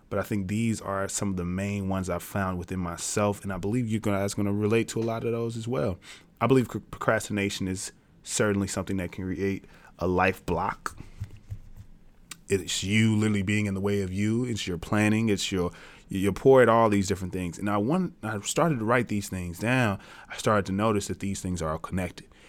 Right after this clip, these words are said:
and damn near sometimes byproducts of each other. Sometimes they are the spawning of, a, you know, of each other. Whatever it is, these things are related. These things go together. Next would be mind clutter.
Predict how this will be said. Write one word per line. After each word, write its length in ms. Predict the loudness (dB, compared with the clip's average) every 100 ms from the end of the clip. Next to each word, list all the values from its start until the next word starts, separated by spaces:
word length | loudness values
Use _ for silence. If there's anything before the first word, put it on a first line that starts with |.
| -8
and 120 | -2
damn 240 | 0 2 2
near 80 | 0
sometimes 640 | -2 -4 -4 -4 -6 -8
byproducts 680 | -4 0 0 0 -2 -2 -2
of 240 | -2 -2
each 200 | -4 0
other. 280 | 2 4 4
Sometimes 580 | 2 -2 -4 -6 -6 -8
they 280 | -8 -6 -6
are 340 | -6 -6 -8
the 120 | -8
spawning 720 | -8 -8 -2 0 2 0 -4 -2
of, 200 | -4 -4
a, 120 | -8 -4
you 140 | -2
know, 140 | -2 0
of 220 | -2 0
each 200 | 0 2
other. 300 | 2 2 0 -6 -20 -12 4
Whatever 380 | 6 8 6
it 120 | 4 6
is, 460 | 4 4 0 -4 -12 _ _ _ _ -8
these 340 | 0 2 2
things 280 | 0 -2 0
are 80 | -2
related. 520 | -2 -4 -4 -8 -18 -20 _ _ _
These 180 | -4 -2
things 200 | -2 -2
go 200 | 0 0
together. 360 | 0 -4 -10 -14 -20 -20 -20 -20 -20 -20 -20 _ _ _ -6
Next 300 | 4 6 6
would 120 | 2 2
be 120 | 2
mind 420 | 2 2 0 -2
clutter. 320 | -6 -8 -8